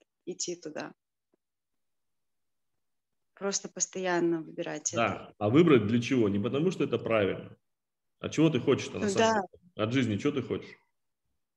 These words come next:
Speaker 1: Хочу лёгкость, простоту и чувствовать любовь я хочу.
Speaker 2: Всё. Да будет так, уже свершилось.
Speaker 1: Будет.
Speaker 2: Пойдём по твоему пути. Вместе.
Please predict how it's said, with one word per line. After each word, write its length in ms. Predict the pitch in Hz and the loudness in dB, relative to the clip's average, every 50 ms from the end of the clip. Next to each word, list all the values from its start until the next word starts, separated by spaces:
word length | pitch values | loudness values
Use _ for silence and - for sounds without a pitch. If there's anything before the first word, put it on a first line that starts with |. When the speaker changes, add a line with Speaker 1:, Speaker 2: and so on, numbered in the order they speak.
| _ _ _ _ _ _ _ _ _ _ _ _ _ _ _ _ _ - | _ _ _ _ _ _ _ _ _ _ _ _ _ _ _ _ _ -10
Speaker 1:
Хочу 400 | - - 226 214 - - 294 277 | -6 -4 -4 -2 -2 0 2 6
лёгкость, 580 | 254 254 247 254 - 208 190 - - - _ - | 6 6 4 4 -2 -10 -10 -10 -12 -18 _ -10
простоту 560 | - 202 196 - - 196 190 - - 226 233 | -8 -6 -6 -6 -6 -8 -10 -6 -2 0 0
и 80 | 214 | 0
чувствовать 540 | - - 214 208 - - - 208 202 - - - | 0 -2 -6 -6 -8 -8 -10 -10 -10 -10 -12 -14
любовь 380 | 190 - 202 208 180 - - | -8 -4 -2 -2 -2 -4 -6
я 80 | - - | -14 -16
хочу. 320 | - - - - - - _ _ _ _ _ _ _ _ _ _ _ _ | -18 -20 -20 -20 -20 -20 _ _ _ _ _ _ _ _ _ _ _ _
Speaker 2:
Всё. 320 | - - - 131 143 147 - - - - - - - - | -18 -12 -8 -8 -8 -8 -10 -16 -20 -20 -20 -20 -16 -6
Да 160 | 104 110 123 | -2 -2 0
будет 300 | 139 147 143 139 139 - | 0 2 0 0 0 2
так, 220 | - 143 135 139 - | 2 0 0 0 -2
уже 200 | 117 113 120 117 | -2 -2 -2 -2
свершилось. 680 | 117 117 117 117 - - 131 - 113 101 98 - - - _ | -2 -2 -2 -2 -4 -6 -6 -4 -4 -4 -4 -6 -12 -20 _
Speaker 1:
Будет. 300 | - 226 233 240 226 208 - _ _ _ _ - - 110 - _ _ _ _ _ _ _ _ _ _ _ _ _ _ _ _ _ _ _ _ _ _ _ - | -12 -10 -8 -8 -8 -10 -14 _ _ _ _ -20 -20 -20 -20 _ _ _ _ _ _ _ _ _ _ _ _ _ _ _ _ _ _ _ _ _ _ _ 0
Speaker 2:
Пойдём 320 | 120 120 117 127 135 131 - | 0 2 2 2 2 2 2
по 80 | 117 110 | -2 -2
твоему 320 | 113 107 107 107 104 101 | -2 -2 -2 -2 -4 -6
пути. 420 | - - - - 95 92 104 - _ _ _ _ _ _ _ _ _ _ _ _ _ _ _ _ _ _ _ _ _ _ - | -8 -10 -12 -12 -14 -14 -16 -20 _ _ _ _ _ _ _ _ _ _ _ _ _ _ _ _ _ _ _ _ _ _ -16
Вместе. 580 | 104 101 104 104 95 92 - - - - - | -10 -6 -4 -4 -4 -4 -6 -12 -18 -20 -20